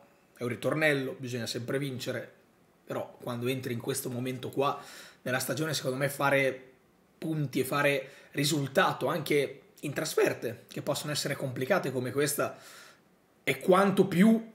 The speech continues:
positivo possibile, soprattutto perché tra tre giorni giochiamo la Champions, quindi un mi piace, ragazzi, a questo video, scaricate OneFootball, link per scaricarlo,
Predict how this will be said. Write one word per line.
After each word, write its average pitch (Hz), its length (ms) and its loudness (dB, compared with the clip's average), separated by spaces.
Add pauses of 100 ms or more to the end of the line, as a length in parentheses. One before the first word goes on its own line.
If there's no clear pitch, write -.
positivo 175 460 4
possibile, 151 680 0
soprattutto - 760 -2
perché 151 200 0
tra 180 140 0
tre 180 160 0
giorni 220 240 4
giochiamo 160 560 -2 (240)
la 143 100 -2
Champions, 123 680 2
quindi 151 200 -2
un 151 100 6
mi 160 160 -2
piace, 190 340 6
ragazzi, 170 380 2
a 143 60 -2
questo 160 260 0
video, 196 160 0
scaricate 160 480 0
OneFootball, 160 580 0
link 196 180 0
per 156 120 -2
scaricarlo, 127 760 -4